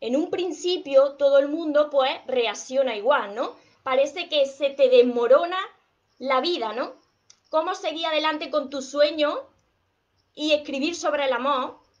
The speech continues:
cuando tu pareja te dice que se va, que se va de tu vida, ¿no? Y ahí es donde tú tienes que tener fe.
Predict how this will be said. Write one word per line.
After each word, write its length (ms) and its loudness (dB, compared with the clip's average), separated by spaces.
cuando 520 2
tu 160 -10
pareja 580 0
te 100 -4
dice 260 -6
que 100 0
se 100 2
va, 260 -2
que 80 2
se 160 2
va 100 0
de 120 -4
tu 120 -8
vida, 240 -8
¿no? 200 -6
Y 120 -4
ahí 180 2
es 140 -6
donde 300 -4
tú 180 -6
tienes 260 -6
que 140 -8
tener 260 -4
fe. 400 -10